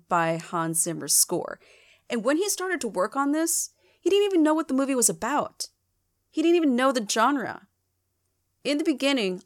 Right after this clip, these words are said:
all that he was given was a piece of paper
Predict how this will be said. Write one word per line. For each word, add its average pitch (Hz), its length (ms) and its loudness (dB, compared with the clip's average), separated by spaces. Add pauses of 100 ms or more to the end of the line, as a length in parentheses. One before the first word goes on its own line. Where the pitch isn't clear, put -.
(140)
all 269 160 4
that 339 140 2
he 339 60 -6
was 294 220 -2
given 220 320 -2
was 190 160 -4
a - 40 -8
piece - 360 -2
of 302 80 -4
paper - 560 -8